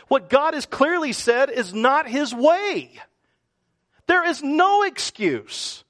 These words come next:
that is worth and that can overcome anything that God has said. Can you imagine the Lord being here in his fullness and you being able to see him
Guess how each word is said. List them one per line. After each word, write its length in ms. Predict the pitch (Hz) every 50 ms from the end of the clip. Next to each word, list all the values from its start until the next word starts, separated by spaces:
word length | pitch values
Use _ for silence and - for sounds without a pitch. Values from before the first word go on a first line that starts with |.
| _ _ _ _ _ _ _ _ -
that 160 | 226 233 226
is 180 | 214 196 170 170
worth 680 | 170 190 214 240 233 165 123 104 - - - - _ _ _ _ _ _ _ _ _ _ _ _ _ _ _ -
and 120 | 180 180
that 100 | 180 175
can 140 | - 180 175 -
overcome 800 | - 226 254 247 277 262 - - 269 247 202 139 113 107 117 117 _ _ _ _ _ -
anything 460 | 214 226 247 226 - 214 208 196 185
that 80 | 180 156
God 340 | 135 156 147 147 156 151
has 140 | 143 151 139
said. 420 | - - - 131 110 98 98 _ _ _ _ -
Can 140 | - 247 285
you 120 | 330 311
imagine 460 | 226 165 160 175 202 196 - 240 214 - - - - _ _ 127 123 _ _ _
the 120 | 131 156
Lord 360 | 143 139 165 196 240 254 165 147
being 240 | 190 202 208 208 180
here 320 | - - 180 185 196 220
in 200 | 220 - 170 151
his 140 | 143 123 -
fullness 520 | - _ - 185 190 202 220 240 226 -
and 100 | 156 135
you 140 | 135 175 208
being 200 | 175 202 196 196
able 200 | 202 202 185 180
to 100 | 160 151
see 280 | 135 - - 185 196 175
him 220 | 190 208 220 220